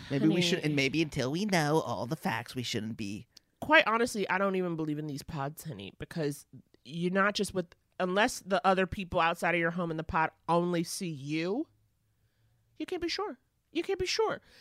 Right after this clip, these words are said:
Speaker 2: But listen, what I was saying, the flat earthers. So, and so, uh, for a lot of them too, so a lot of them, what I was saying about, like, flat, flat earthers, guys who are alt-right, they,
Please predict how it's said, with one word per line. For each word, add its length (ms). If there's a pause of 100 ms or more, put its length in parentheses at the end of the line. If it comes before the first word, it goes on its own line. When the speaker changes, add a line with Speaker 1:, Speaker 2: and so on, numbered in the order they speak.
(120)
Speaker 2:
But 120
listen, 260
what 100
I 40
was 100
saying, 280
the 60
flat 260
earthers. 420 (380)
So, 320 (800)
and 140
so, 260
uh, 80
for 160
a 60
lot 180
of 60
them 140
too, 360 (140)
so 200
a 40
lot 220
of 40
them, 160
what 60
I 60
was 60
saying 120
about, 80
like, 220
flat, 420
flat 160
earthers, 240
guys 180
who 100
are 40
alt-right, 340
they, 640